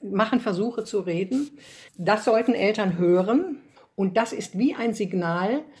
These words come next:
was man als Vater, Mutter wirklich sehen sollte und sagen sollte, „Okay, ich traue mich zu fragen, Kind, was ist wirklich los? Was erlebst du hier in unserer Familie?“ Und es kommt Scham hoch, „Oh, was habe ich falsch gemacht? Ja,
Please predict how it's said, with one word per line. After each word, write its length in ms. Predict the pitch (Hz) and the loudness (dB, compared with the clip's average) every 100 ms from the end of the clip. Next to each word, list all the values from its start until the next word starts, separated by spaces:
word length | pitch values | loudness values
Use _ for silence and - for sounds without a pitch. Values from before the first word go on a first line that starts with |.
| - | -6
was 220 | 185 208 | -4 -2
man 200 | 202 185 | -2 -2
als 460 | - 156 - - - _ | -4 -8 -10 -18 -20 _
Vater, 360 | - 208 214 | -4 -2 0
Mutter 460 | 185 175 214 233 202 | 2 2 2 0 0
wirklich 360 | 196 214 180 156 | 0 0 -4 0
sehen 380 | 185 247 247 | 2 4 4
sollte 260 | 190 190 190 | 2 0 -2
und 80 | 175 | -6
sagen 180 | 180 170 | -6 -4
sollte, 220 | 165 - | -6 -6
„Okay, 480 | 175 - 151 139 - _ - | -10 -8 -8 -8 -14 _ -8
ich 160 | 185 | -6
traue 400 | - 180 214 220 | -4 0 2 4
mich 460 | 202 185 185 - - _ _ | 2 0 -2 -8 -20 _ _
zu 120 | 190 | -4
fragen, 400 | 180 180 175 185 | -4 -4 -2 -4
Kind, 280 | 202 180 - 165 - | -4 -6 -6 -14 -6
was 200 | - 185 | -4 -4
ist 280 | - 180 - | -4 -8 -2
wirklich 420 | 170 185 180 165 | -2 -2 -4 -4
los? 460 | 165 147 139 - - _ _ _ | -6 -8 -8 -14 -20 _ _ _
Was 160 | 180 185 | -6 -4
erlebst 520 | 170 180 202 214 - | 0 4 4 2 -2
du 120 | 175 | -2
hier 320 | - 180 170 165 | 0 0 2 2
in 160 | 165 | -2
unserer 260 | 156 156 151 | -2 -4 -8
Familie?“ 580 | - 151 143 143 151 - _ _ _ - - _ - | -10 -8 -8 -8 -12 -16 _ _ _ -20 -20 _ -14
Und 80 | 170 | -10
es 120 | 175 | -8
kommt 180 | - 147 | -6 -6
Scham 400 | - 175 170 220 | -2 0 2 2
hoch, 320 | 226 262 294 | 4 2 2
„Oh, 220 | - 185 | 0 2
was 160 | 190 175 | 2 0
habe 160 | 196 175 | -2 -2
ich 100 | - | -4
falsch 380 | 175 185 247 | -2 0 -2
gemacht? 640 | - 247 269 285 - - - | 2 4 6 4 -2 -8 -4
Ja, 240 | 196 226 | -4 -4